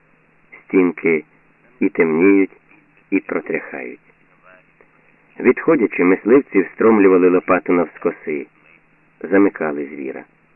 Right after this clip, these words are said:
Збилися, числячи влиті відра. "Мабуть, Ховраха немає дома", сумнівається хлопець. "Де б він дівся? Тільки тут". "По старі колоски побіг?"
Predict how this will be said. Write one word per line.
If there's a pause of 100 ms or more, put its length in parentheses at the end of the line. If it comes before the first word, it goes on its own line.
(1900)
Збилися,
числячи
влиті
відра. (1500)
"Мабуть,
Ховраха
немає
дома", (360)
сумнівається
хлопець. (1000)
"Де
б
він
дівся? (280)
Тільки
тут". (1080)
"По
старі
колоски
побіг?"